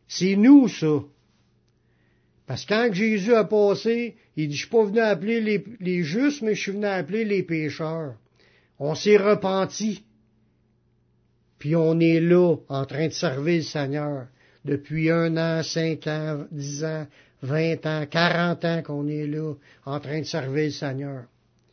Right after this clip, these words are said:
Il y en a d'autres qui ont, y a, y, y étaient toutes prêtes à voter pour Jésus, puis ils vont pas. C'est pour ça que ça nous dit de marcher d'une manière digne de la vocation.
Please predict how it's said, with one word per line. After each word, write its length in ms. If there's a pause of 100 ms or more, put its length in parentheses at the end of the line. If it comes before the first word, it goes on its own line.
(920)
Il 40
y 20
en 140
a 100
d'autres 400 (380)
qui 120
ont, 80
y 120
a, 160
y, 140
y 280
étaient 260
toutes 280
prêtes 260
à 80
voter 380
pour 240
Jésus, 540
puis 200
ils 80
vont 280
pas. 360 (1200)
C'est 200
pour 220
ça 240
que 380 (140)
ça 240
nous 180
dit 460 (600)
de 120
marcher 640
d'une 260
manière 480
digne 680 (240)
de 100
la 240
vocation. 840